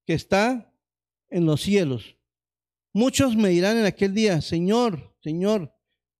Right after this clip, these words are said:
¿no profetizamos en tu nombre? Y en tu nombre echamos fuera demonios, y en tu nombre hicimos muchos milagros". Y entonces les declararé: "Nunca os conocí, apartados de mí,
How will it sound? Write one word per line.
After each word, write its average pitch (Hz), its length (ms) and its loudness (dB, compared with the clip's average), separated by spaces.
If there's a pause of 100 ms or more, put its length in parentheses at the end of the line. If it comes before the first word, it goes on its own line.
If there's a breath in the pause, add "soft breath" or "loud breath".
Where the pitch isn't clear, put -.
(260)
¿no 202 180 0
profetizamos 214 640 0
en 214 100 0
tu 180 140 -2
nombre? 226 540 -2 (180)
Y 190 140 -2
en 190 160 0
tu 185 140 0
nombre 208 220 0
echamos 220 300 0
fuera 220 260 0
demonios, 220 540 0 (200 soft breath)
y 185 140 0
en 196 140 0
tu 190 140 0
nombre 208 280 2
hicimos 226 340 2
muchos 214 340 0
milagros". 220 640 -2 (1400)
Y 175 160 0
entonces 208 500 0
les 196 160 2
declararé: 170 800 0
"Nunca 226 520 0
os 202 280 -2
conocí, 208 640 -2
apartados 170 680 -2
de 175 100 0
mí, 214 400 -2